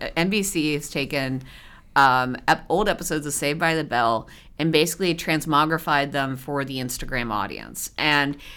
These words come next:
uh, I went to an event for this, and it was actually, I found it really interesting, albeit slightly terrifying. And because what they've done is they've taken a twenty-three minute episode of television,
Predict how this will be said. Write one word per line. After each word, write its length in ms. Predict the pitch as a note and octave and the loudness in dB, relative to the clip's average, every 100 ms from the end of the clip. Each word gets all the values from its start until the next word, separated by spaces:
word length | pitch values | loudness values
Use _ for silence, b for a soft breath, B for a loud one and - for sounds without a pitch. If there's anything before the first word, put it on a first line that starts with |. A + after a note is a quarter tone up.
| B B - | B B 0
uh, 340 | D3+ C#3+ C3+ - | 6 8 6 4
I 320 | D3+ E3+ D#3+ D3 | 6 6 6 2
went 240 | D3 F#3+ | 2 0
to 100 | A#3 | 2
an 80 | F#3 | 2
event 300 | D#3+ D#3 - | 2 0 0
for 100 | D#3+ | -2
this, 320 | C#3 C3 - - | 0 -2 -4 -2
and 100 | F3+ | 0
it 20 | |
was 120 | A3 | 2
actually, 400 | C4+ - A#4+ - - | 2 2 0 0 0
I 80 | G#3 | -2
found 320 | - B3 F#4 | 2 2 2
it 100 | F#3 | -2
really 360 | G3 A#3 A#3 | -2 0 0
interesting, 920 | G#3+ F#3 F#3 G3 F3 - C#3 C3+ B2+ - B B B - - | -2 -2 -4 -4 -6 -4 -4 -4 -4 -8 B B B -20 0
albeit 440 | F#3 G3 G#3 A3+ A3+ | 4 6 6 4 2
slightly 400 | - F3 D#3+ D#3+ | 2 2 2 -2
terrifying. 760 | D3+ C#3 C3+ E2 D#2 - G3 B B B | 0 -2 -2 -8 -10 -10 -14 B B B
And 340 | - F3 F3 D#3+ | 2 4 4 0
because 320 | F#3 G3+ E3+ | -2 0 0
what 180 | F#3+ A3+ | -2 0
they've 200 | C4+ G#3 | -2 0
done 160 | D#3+ | 0
is 140 | D3+ D#3 | 0 0
they've 120 | D3+ | -2
taken 260 | E3 E3 D#3 | -2 -2 -4
a 60 | |
twenty-three 840 | D#3 - - G3+ A3+ A#3+ A#3+ G#3 F#3+ | -4 -10 -4 -2 0 -2 -4 -2 0
minute 420 | F3 E3 D#3+ D#3+ - - - | 0 0 -2 -4 -16 -12 -2
episode 340 | E3 E3+ F3 | -2 -2 -4
of 80 | D#3+ | -2
television, 720 | E3 C#3 B2 A#2 A2+ A2 A2 | -2 -4 -4 -8 -8 -8 -10